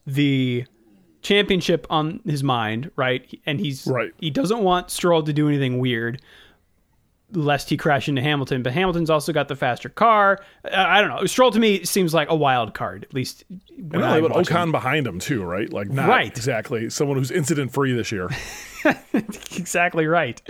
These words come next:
Speaker 1: Uh, but Hamilton gets a good start and moves over immediately on Stroll, who kinda dodges out of the way. Um,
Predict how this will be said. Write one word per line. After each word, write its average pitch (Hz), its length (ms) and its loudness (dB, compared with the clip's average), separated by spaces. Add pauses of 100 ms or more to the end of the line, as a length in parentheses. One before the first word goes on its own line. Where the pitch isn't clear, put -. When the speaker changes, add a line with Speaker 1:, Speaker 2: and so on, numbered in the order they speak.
(480)
Speaker 1:
Uh, 170 200 6
but 165 140 2
Hamilton 220 640 4 (160)
gets 196 180 2
a - 20 -2
good 180 200 2
start 170 360 2
and 160 160 0
moves 185 300 4
over 185 240 4
immediately 151 420 2
on 110 160 -2
Stroll, 113 440 -2
who 127 100 -2
kinda 196 240 0
dodges 151 460 2
out 147 160 2
of 240 80 -2
the 139 80 0
way. 139 320 0 (720)
Um, 120 540 -2